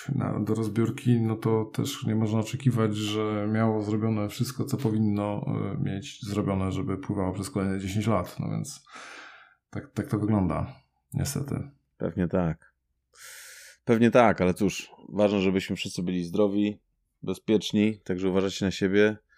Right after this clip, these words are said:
Speaker 2: Trzymamy kciuki za, za, za wszystkich marynarzy, ludzi pracujących w portach, w logistyce.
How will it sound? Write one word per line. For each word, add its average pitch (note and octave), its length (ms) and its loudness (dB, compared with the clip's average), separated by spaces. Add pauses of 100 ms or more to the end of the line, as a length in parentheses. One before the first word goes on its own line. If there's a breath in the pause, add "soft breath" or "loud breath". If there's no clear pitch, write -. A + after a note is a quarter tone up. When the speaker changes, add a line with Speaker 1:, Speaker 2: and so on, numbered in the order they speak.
(280 soft breath)
Speaker 2:
Trzymamy F#2+ 420 0
kciuki F#2+ 340 -4
za, F2+ 360 -2
za, F2 320 -2
za E2+ 100 -4
wszystkich F#2 400 -8
marynarzy, F#2 720 0 (520 loud breath)
ludzi F#2 220 0
pracujących F#2 440 -2
w - 40 -20
portach, F#2 460 0
w F2+ 40 -10
logistyce. F2+ 680 -2